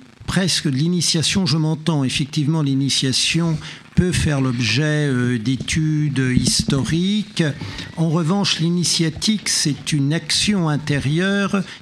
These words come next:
qui ne peut se mener que dans ce groupe, entité qui s'appelle la loge. Et c'est, et, et c'est autre chose, c'est une, c'est une force. Et avant de répondre à la question, je voudrais juste dire qu'une loge,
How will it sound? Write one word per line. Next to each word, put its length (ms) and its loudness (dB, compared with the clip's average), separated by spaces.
qui 120 0
ne 100 0
peut 200 0
se 180 0
mener 440 0
que 160 -2
dans 180 0
ce 180 -2
groupe, 600 0
entité 440 0
qui 120 -2
s'appelle 420 0
la 140 0
loge. 400 -4
Et 60 -2
c'est, 160 -2
et, 360 -2
et 40 0
c'est 240 -2
autre 260 0
chose, 420 0
c'est 240 -4
une, 360 0
c'est 300 0
une 140 2
force. 600 0
Et 680 2
avant 340 2
de 100 2
répondre 400 0
à 60 0
la 80 0
question, 400 0
je 60 -2
voudrais 200 0
juste 400 0
dire 540 0
qu'une 500 0
loge, 680 0